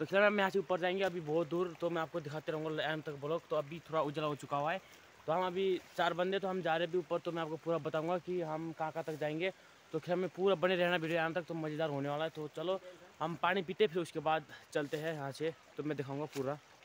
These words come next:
खिला में देख सकते हैं आप, पानी पीने के लिए बड़ा मुश्किल से तबलीग करना पड़ता है, देख सकते हैं रास्ता नीचे। और यहाँ से थोड़ा मिस्टेक भी हो गया, तो जा सकते हैं खिला में नीचे। तो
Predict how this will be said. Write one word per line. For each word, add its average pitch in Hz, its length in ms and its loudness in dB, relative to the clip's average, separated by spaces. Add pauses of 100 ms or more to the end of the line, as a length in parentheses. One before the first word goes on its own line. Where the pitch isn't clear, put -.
(680)
खिला - 1040 0
में 220 120 6
देख 220 120 6
सकते 220 200 2
हैं 220 60 6
आप, 220 160 -2
पानी 202 220 2
पीने 196 220 -2
के 190 60 -2
लिए 202 120 2
बड़ा 190 160 4
मुश्किल 170 320 -2
से 175 100 -4 (160)
तबलीग 165 220 -2
करना 165 160 0
पड़ता 147 160 -4
है, 147 80 -6
देख 160 100 0
सकते - 260 -8
हैं 143 60 -2
रास्ता 131 220 -8
नीचे। 120 260 -12 (580)
और 156 100 0
यहाँ 196 100 2
से 220 60 2
थोड़ा 208 220 -2
मिस्टेक 196 260 0
भी 196 80 0
हो 190 100 8
गया, 185 100 4
तो 196 160 0
जा 165 180 2
सकते 170 260 -6
हैं 175 80 -6
खिला 160 180 -2
में 160 100 -4
नीचे। 170 280 -4
तो 160 400 0